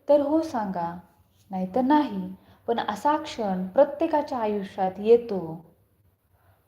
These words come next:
की आपण कोणतीही गोष्ट करायला जातो आणि "आता नको, थांबूयात, हे माझ्याच्यानं होणार नाही," असं आपण म्हणतो. तुमचेही अनुभव जाणून घेणं महत्त्वाचं आहे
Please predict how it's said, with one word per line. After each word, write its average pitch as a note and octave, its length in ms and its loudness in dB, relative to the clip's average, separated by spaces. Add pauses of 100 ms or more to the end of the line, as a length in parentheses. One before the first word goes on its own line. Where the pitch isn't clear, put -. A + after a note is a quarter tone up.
की A3 140 0
आपण A#3 320 4
कोणतीही B3+ 440 0
गोष्ट C4+ 340 0
करायला A#3+ 480 2
जातो G#3 420 0
आणि F#3+ 260 -2
"आता A3 220 -4
नको, A#3 460 -2
थांबूयात, A3+ 640 2
हे A3 140 -8
माझ्याच्यानं A3+ 560 -2
होणार C4 320 6
नाही," G#3 280 -4
असं G3 240 -4
आपण A#3+ 240 -2
म्हणतो. F#3+ 560 -8 (3250)
तुमचेही C4+ 420 2
अनुभव C#4+ 420 6
जाणून A#3+ 320 4
घेणं A#3 280 -2
महत्त्वाचं G#3 540 -4
आहे F3+ 380 -4